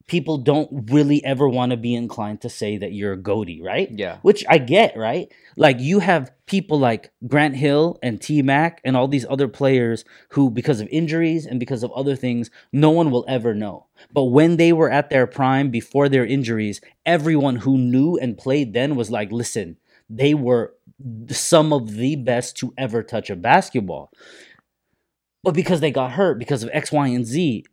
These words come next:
Speaker 1: it's hard to say.
Speaker 2: Yeah.
Speaker 1: But anyone who knows, who was in the know, who saw, they're just like, there is not even a remote conversation. They're the, some of the best.
Speaker 2: Yeah.
Speaker 1: Um, so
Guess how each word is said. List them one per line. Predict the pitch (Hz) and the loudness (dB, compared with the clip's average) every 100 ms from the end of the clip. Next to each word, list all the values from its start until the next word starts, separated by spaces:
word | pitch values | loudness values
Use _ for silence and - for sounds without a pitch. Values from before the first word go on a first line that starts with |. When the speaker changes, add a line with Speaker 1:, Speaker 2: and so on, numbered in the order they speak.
| - | -2
Speaker 1:
it's | 170 - | -2 2
hard | 160 165 - | 2 2 -2
to | |
say. | 147 - 180 156 - - | -6 0 0 0 -6 -14
Speaker 2:
Yeah. | 104 92 85 123 | -8 -8 -8 0
Speaker 1:
But | 151 131 - - | 2 2 -2 4
anyone | 196 208 185 165 | 6 6 4 0
who | 147 | 0
knows, | 127 113 143 202 240 | 0 2 0 0 -4
who | - | -2
was | 135 113 | -2 -2
in | 147 156 160 | -2 -2 -2
the | 147 | -2
know, | 147 175 | 0 0
who | 165 107 | 0 -4
saw, | - - 120 170 320 - _ - | -6 0 2 2 -2 -10 _ -4
they're | 139 | -2
just | 139 160 | -2 -2
like, | 151 151 131 | 2 2 2
there | 151 | -2
is | 147 151 | -2 -2
not | 160 165 | -2 0
even | 165 156 | 0 -2
a | 135 | 0
remote | 123 120 123 139 - _ _ - | 0 0 -2 -4 -8 _ _ -8
conversation. | 143 123 110 127 123 - - | -4 -2 -4 -6 -8 -10 -18
They're | 110 127 135 | -4 0 0
the, | 110 101 - 117 | -2 -10 -18 -14
some | - 127 | -4 -2
of | |
the | 113 | -2
best. | 98 92 - - | -6 -8 -10 -14
Speaker 2:
Yeah. | 95 78 - - - _ 151 | -12 -12 -14 -20 -20 _ 0
Speaker 1:
Um, | 143 117 104 - _ _ _ - _ | 0 0 -4 -10 _ _ _ -20 _
so | - - 160 143 131 | -12 0 4 4 2